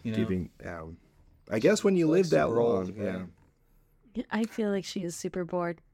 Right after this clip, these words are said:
Speaker 2: I, I figured
Speaker 3: She's playing with an eye <laughs> and a
Speaker 2: I
Speaker 3: finger.
Speaker 2: I figured the Fae would, the Fae would be a lot more patient than they are.
Speaker 1: Mm.
Speaker 2: You live that long, you, yeah, I'm
Speaker 3: Oh, yeah, yeah. I see what you're saying.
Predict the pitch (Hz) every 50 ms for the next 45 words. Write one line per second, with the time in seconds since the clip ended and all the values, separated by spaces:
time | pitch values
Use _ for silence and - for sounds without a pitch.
0 | _ _ _ _ - 131 165 - - - 151 151 - 196 247 311 381 359 320 -
1 | 285 277 262 233 - 180 180 147 151 175 180 180 180 170 - - _ _ _ _
2 | _ _ 247 - - - - - 208 156 156 - - 165 165 - - - - -
3 | _ _ _ _ _ _ _ _ 131 - - 190 - 320 - - 143 127 - 113
4 | 107 113 123 120 107 - _ _ - 110 104 98 - 104 98 110 113 107 101 107
5 | 95 90 85 92 90 - 98 104 92 - - - 85 82 - - 80 80 - 67
6 | 69 62 57 62 65 - 65 - _ _ _ _ _ _ _ _ _ _ _ _
7 | _ _ _ _ _ _ _ _ _ _ _ _ _ - 95 92 90 80 - _
8 | _ - - - _ _ _ _ 113 117 131 120 117 131 123 120 117 123 85 117
9 | 127 131 131 131 123 110 80 - - _ - - - - - _ _ _ - -
10 | 202 202 196 190 185 180 175 165 175 180 180 180 180 190 185 185 190 214 - 208
11 | 202 - 269 285 262 233 202 - - 170 170 175 185 180